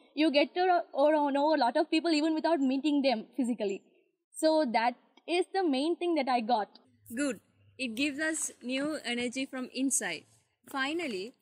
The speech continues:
Speaker 2: what would you like to tell to next I triple E's?
Speaker 1: Just don't be just yourself. Don't identify yourself as per your university. That's just, anyone can do that. You can be a, an undergraduate of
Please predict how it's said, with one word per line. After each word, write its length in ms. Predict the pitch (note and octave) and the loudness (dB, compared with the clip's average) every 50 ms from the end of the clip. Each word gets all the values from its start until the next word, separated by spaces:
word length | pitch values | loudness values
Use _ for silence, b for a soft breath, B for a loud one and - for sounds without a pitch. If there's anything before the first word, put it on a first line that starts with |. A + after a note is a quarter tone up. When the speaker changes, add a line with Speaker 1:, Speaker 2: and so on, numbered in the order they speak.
| _ _ | _ _
Speaker 2:
what 180 | A3+ A#3 A#3+ A#3+ | -8 -8 -6 -6
would 200 | C4+ D#4 D#4+ C#4 | -6 -8 -6 -4
you 100 | E4 F4 | -4 -4
like 300 | E4 D4+ C4+ C4 B3+ - | -2 -2 -4 -4 -6 -6
to 80 | D4 C#4 | -10 -10
tell 340 | - - A#3 G3 F#3+ G3+ G#3+ - - | -8 -8 -8 -8 -8 -10 -12 -12 -10
to 120 | C#4 C4+ C4 | -8 -6 -4
next 320 | B3+ B3+ C4+ C#4+ - - - | -4 -4 -4 -6 -6 -8 -6
I 100 | A3 A#3 | -6 -6
triple 380 | A3+ - A#3+ A3+ F#3+ F3+ F3+ E3+ | -6 -8 -10 -12 -10 -8 -10 -8
E's? 400 | D#3+ F3 G#3 - - - - - E4 | -8 -8 -4 -2 -2 -2 -2 -2 -4
Speaker 1:
Just 240 | F#4 G#4+ - - | -6 -6 -4 -2
don't 380 | A3 C#4 C#4 D4 D#4+ E4 C4 C4+ | 0 2 2 2 0 -2 -2 0
be 520 | D#4 D#4 D#4 D#4 D4+ C#4+ C4 G#3+ - - _ - A3+ G#3 | 0 2 2 2 2 0 -2 -4 -8 -12 _ -8 -4 0
just 420 | C#4 C#4+ D#4 - - - - - _ _ _ - | 2 2 2 0 -4 -16 -20 -20 _ _ _ -4
yourself. 540 | C4 C4+ C4+ D4 - - C#4 B3 A3+ A3+ G#3 G3 | 0 0 0 0 0 0 -2 0 0 -2 -2 0
Don't 220 | C4+ C#4+ D4+ D#4+ - - B3 | 0 2 2 0 -2 -2 -2
identify 540 | B3+ C4 B3+ D4 D4+ - D#4 - C#4+ C#4 C#4 | -2 0 0 0 0 0 -2 -2 -2 -2 0
yourself 680 | C#4+ C#4+ C4+ C4 C#4+ - - C4+ C4 C4 C4+ C#4+ - - _ _ _ _ _ _ _ _ - | 0 0 0 0 -2 -2 -2 -2 0 0 -2 -4 -6 -10 _ _ _ _ _ _ _ _ -6
as 280 | A#3 A#3 A#3+ C4 C4+ - - - - _ _ _ _ _ - | -4 -2 0 -2 -2 -4 -10 -20 -20 _ _ _ _ _ -2
per 100 | C#4+ C#4+ | 0 2
your 200 | D4 C#4 C4+ C#4 | 2 2 2 2
university. 720 | C#4+ B3+ B3 A#3+ B3+ C#4+ C#4+ C#4 - C4 A#3 - G3 F#3 - _ _ _ _ _ - A#3+ | 0 0 0 0 0 0 0 -2 -2 -4 -8 -8 -8 -10 -12 _ _ _ _ _ -4 -2
That's 280 | B3 B3+ B3+ - - | 0 0 -2 -4 -6
just, 280 | A#3+ C4 D4+ D#4+ - - A#3+ | -2 0 0 0 -2 -4 -6
anyone 320 | B3+ C4+ D4 D#4+ E4 D4 | -4 -2 0 0 0 0
can 260 | - D#4 C#4 C4+ C4+ | -2 -2 -2 -2 -2
do 200 | A#3 A#3+ B3 B3 | -2 -2 -2 -2
that. 200 | A3+ A#3 G#3+ A3 | -2 -2 -2 -2
You 120 | A#3 B3 A#3 | -4 -6 -4
can 300 | - C#4 C#4+ C#4+ D4 B3+ | -2 -2 -2 -2 -2 0
be 240 | D4 D4 D4 - - - | 0 0 -2 -2 -4 -6
a, 280 | B3 B3+ C4 C4 B3+ - _ _ _ - | -4 -2 -2 -2 -4 -6 _ _ _ -4
an 120 | C4 C4+ | -2 -2
undergraduate 640 | A#3+ A#3 A#3+ C4+ A#3 C4+ C4 B3+ A#3 C#4 C4+ C4 C4+ | 0 -2 -2 -2 -2 -2 -2 -2 -2 -2 -2 -2 -2
of 100 | C#4+ | -4